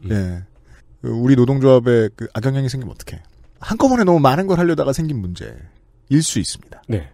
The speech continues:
Speaker 2: 네. 결론만 얘기, 요만 얘기하면 대전제는 같은데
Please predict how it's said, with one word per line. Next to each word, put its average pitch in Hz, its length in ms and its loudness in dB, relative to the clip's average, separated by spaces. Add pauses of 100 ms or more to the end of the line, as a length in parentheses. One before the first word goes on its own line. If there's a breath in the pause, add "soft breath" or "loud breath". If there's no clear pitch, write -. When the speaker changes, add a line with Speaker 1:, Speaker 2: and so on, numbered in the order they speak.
(160)
Speaker 2:
네. 90 220 -6 (600 soft breath)
결론만 190 340 0
얘기, 135 240 0
요만 226 300 4
얘기하면 156 560 -2 (480)
대전제는 233 1200 2
같은데 139 560 -2